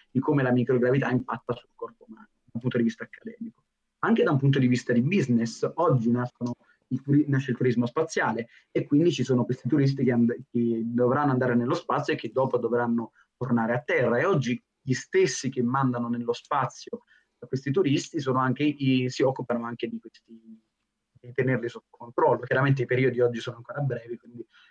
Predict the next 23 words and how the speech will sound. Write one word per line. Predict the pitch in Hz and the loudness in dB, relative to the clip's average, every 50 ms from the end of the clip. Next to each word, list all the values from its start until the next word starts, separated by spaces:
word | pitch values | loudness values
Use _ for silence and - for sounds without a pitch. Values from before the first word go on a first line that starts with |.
| _ _ - | _ _ -2
non | 131 127 127 | 0 2 2
è | 131 127 | 2 2
un | 120 123 127 123 120 | 0 0 0 -2 -2
fattore | 117 - 123 - - - 120 | -2 -2 -4 0 0 0 0
veramente | 117 117 120 120 117 117 - | 2 0 0 2 0 0 -4
determinante. | - 117 - 113 - - - - 113 - - - _ _ _ _ _ _ _ _ | -6 -8 -8 -6 -4 -4 -6 -6 -6 -16 -16 -18 _ _ _ _ _ _ _ _
Ma | - 123 | 0 2
un | 127 131 | 4 4
business, | 139 180 175 143 151 147 139 - - 135 | 4 4 4 4 2 2 2 0 0 0
per | 117 135 127 | 2 2 2
esempio, | 135 135 - 143 151 139 135 131 | 2 2 2 2 2 4 2 2
che | 120 120 | 0 0
potrebbe | 110 131 120 120 120 120 120 | 0 0 2 2 4 4 4
unire | 127 135 127 117 117 | 4 4 2 2 0
medicina | 117 117 117 - - 147 131 117 127 | -2 -4 -4 -2 0 2 4 4 4
e | 143 | 2
spazio | 139 - - 117 117 117 - - - 139 123 - - - - - _ _ _ | -2 -2 -2 0 0 0 -2 -4 0 0 0 0 -2 -10 -18 -20 _ _ _
è | - 123 165 160 | -2 0 2 4
diventare | 139 127 117 127 127 123 120 131 147 | 4 4 6 4 4 4 2 2 2
un | 135 - | 4 4
medico | 123 135 143 139 139 139 | 4 4 4 2 2 2
degli | 139 139 | 2 2
astronauti, | 143 139 - - 165 180 185 165 214 208 - - - | 2 0 0 0 0 2 2 2 0 -2 -6 -12 -20